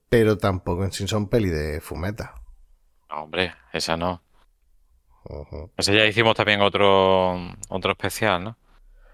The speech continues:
Speaker 1: Sí,
Speaker 2: De
Speaker 1: sí.
Speaker 2: Clerks uno y dos, que yo creo que no, mi opinión no fue muy buena, la verdad.
Speaker 1: <laughs>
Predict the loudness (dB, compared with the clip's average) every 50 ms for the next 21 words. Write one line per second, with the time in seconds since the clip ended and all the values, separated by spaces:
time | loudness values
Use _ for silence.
0 | _ _ _ _ _ _ -6 0 2 2 4 4 2 0 -2 -2 0 2 2 2
1 | 2 0 -6 -8 -8 -6 -4 -2 -2 0 2 2 2 2 2 0 0 -4 -12 -12
2 | -12 -14 -12 -4 -2 -2 0 2 2 2 2 0 0 0 0 0 0 0 -2 -4
3 | -8 -12 -18 -20 -20 _ _ _ _ _ _ -4 -4 -2 -2 -2 -2 -2 -2 -4
4 | -4 -6 -6 -6 -4 -4 -4 -4 -4 -4 -4 -6 -8 -12 -16 -20 -20 -20 -20 -20
5 | _ _ -20 -20 -20 -16 -16 -16 -14 -16 -18 -18 -18 -14 -6 -6 -6 -6 -6 -12
6 | -12 -10 -10 -12 -12 -12 -16 -16